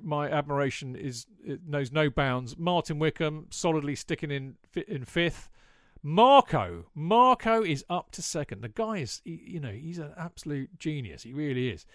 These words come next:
He is in second place. But still, still, still, still is Luke Withers in first place. He's been there all season, ever present. Luke, you're an absolute star, mate.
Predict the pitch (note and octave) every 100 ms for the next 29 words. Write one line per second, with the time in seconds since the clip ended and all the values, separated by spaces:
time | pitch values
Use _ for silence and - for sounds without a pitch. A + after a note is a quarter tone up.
0 | - _ _ E3+ G3+ A3 E3+ D#3+ D3+ C#3+
1 | - F3+ - D#3 D#3 C#3 G2 - - -
2 | _ _ - _ F#3 D3 - - - C4+
3 | F#3+ D#2 - - - A3+ B3+ - D3 A#2+
4 | - A3+ D3+ F#2+ - C3 D3 E3 D3 E3
5 | C3 G#2+ - B2 G#2+ C#3+ C3+ - B2 B2
6 | C3+ - _ _ _ - C#3+ E3+ D#3+ D3+
7 | C#3+ F3+ E3+ E3+ - E3+ D#3+ A2+ E2+ F2+
8 | _ _ F3 E3 D#3+ - E3 B2 G2+ G2+
9 | D3 E3+ E3+ C#3+ C3+ D3 C#3+ C#3 - -
10 | C#3+ A#2+ G#2+ G2